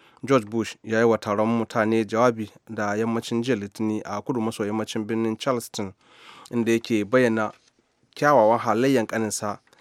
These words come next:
kuma yake kira ga masu jefa kuri'a da su yi fatali da ɗan takarar nan da ke kan gaba a cikin jam'iyyarsu, wato Donald Trump. Duk da yake bai fito fili ɓaro-ɓaro ya ambaci sunan Trump ba, amma kuma kowa ya san da wanda yake yi. Bush ya ce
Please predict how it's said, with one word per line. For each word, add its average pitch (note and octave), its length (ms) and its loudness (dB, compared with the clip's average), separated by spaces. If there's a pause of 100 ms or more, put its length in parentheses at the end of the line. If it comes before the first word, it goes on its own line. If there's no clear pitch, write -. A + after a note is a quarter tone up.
(240)
kuma A#2 180 0
yake A2+ 260 -2
kira A#2 260 2
ga G#2 280 0
masu G#2 280 -6
jefa A#2+ 240 -2
kuri'a G#2+ 260 -2
da G#2 100 -8
su - 120 -4
yi C#3 60 2
fatali C3 420 -2
da A2 180 2
ɗan A#2 200 -4
takarar B2 340 -2
nan A#2+ 220 0
da A2 80 -2
ke G#2+ 200 -6
kan C#3+ 200 0
gaba G#2+ 320 -2
a A2+ 100 -10
cikin B2 240 -4
jam'iyyarsu, A2 720 -4
wato A2 340 -4
Donald A#2+ 320 0
Trump. G#2 300 -4 (800)
Duk A3 120 0
da A#3+ 80 4
yake F3 260 4
bai C3+ 140 6
fito F#3 260 2
fili G3+ 300 -2
ɓaro-ɓaro F#3+ 500 2
ya E3 160 2
ambaci B2+ 320 -2
sunan E3+ 320 2
Trump C3+ 280 0
ba, A2 140 0 (140)
amma B2+ 400 0
kuma - 160 -4
kowa F#3+ 380 0
ya F3 120 2
san F3+ 220 -2
da C3 80 2
wanda C#3 260 0
yake A#2 240 -4
yi. G#2+ 280 -4 (560)
Bush D3+ 180 -2
ya B2 60 0
ce A#2 260 -4